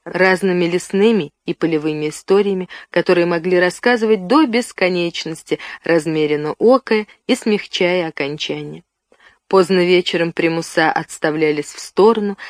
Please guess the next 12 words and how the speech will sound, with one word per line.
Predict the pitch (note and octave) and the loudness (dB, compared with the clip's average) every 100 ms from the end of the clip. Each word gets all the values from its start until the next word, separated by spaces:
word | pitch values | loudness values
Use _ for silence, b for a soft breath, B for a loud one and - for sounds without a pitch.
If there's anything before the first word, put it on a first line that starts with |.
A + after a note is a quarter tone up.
| - | -18
столы | - A3 A#3 D#4 | -4 2 4 4
вымывались | G#3 D#3 D3+ D3 A#3 C#4 C4 - - | 2 0 -2 0 2 2 -2 -4 -4
и | |
вытирались | F3 E3+ - E3 G#3+ G#3 - - | -2 -2 0 2 2 0 -2 -6
насухо. | D#3 D3+ D3 - - - b b - | -4 -6 -6 -14 -14 -14 b b -10
Наступал | D3+ - - - F#3 B3+ C4+ - _ | -10 -8 -6 0 2 2 0 -8 _
праздник. | D3 D3 C#3+ - D#3 D#3 - _ _ _ _ - | -6 -4 -4 -8 -14 -16 -20 _ _ _ _ -4
Вот | E3+ F3+ - | 0 2 0
он. | D3+ C#3+ _ _ B B B - | -8 -14 _ _ B B B -20
Все | - A3+ | 0 4
женщины | A3 C#4 C#4+ - A#3+ A3+ - | 6 4 2 -2 0 0 -2
возбуждены. | D#3 E3+ D#3 D#3 D3+ D3+ D3 D3 | -4 -4 -4 -10 -8 -8 -8 -8